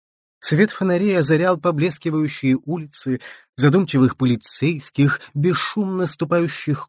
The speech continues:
кошек и молодого человека в костюме ниже всякой критики, чья вера в человеческую натуру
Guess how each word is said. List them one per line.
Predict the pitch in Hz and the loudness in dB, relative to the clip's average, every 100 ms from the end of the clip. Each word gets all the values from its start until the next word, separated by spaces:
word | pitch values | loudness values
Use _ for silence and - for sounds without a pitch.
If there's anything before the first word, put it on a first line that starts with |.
| _ | _
кошек | - 170 - 160 143 - - - - | -6 -4 -2 -4 -4 -8 -18 -10 -2
и | 196 | 0
молодого | 185 185 208 190 | 2 0 0 -2
человека | - 170 156 139 - 120 | -6 -4 0 2 0 -2
в | - | -2
костюме | 131 - 165 147 | -4 -2 2 4
ниже | 147 135 | 4 2
всякой | 135 143 139 | 0 -2 -2
критики, | 120 - 156 - 147 156 147 - | -2 -6 -8 -8 -4 -2 -2 -4
чья | - 156 156 | -4 2 4
вера | 151 190 175 | 4 2 0
в | |
человеческую | 147 170 165 190 160 - 170 | -2 0 0 0 -4 2 4
натуру | 151 143 135 - 190 170 165 | 6 4 2 -2 -2 0 -2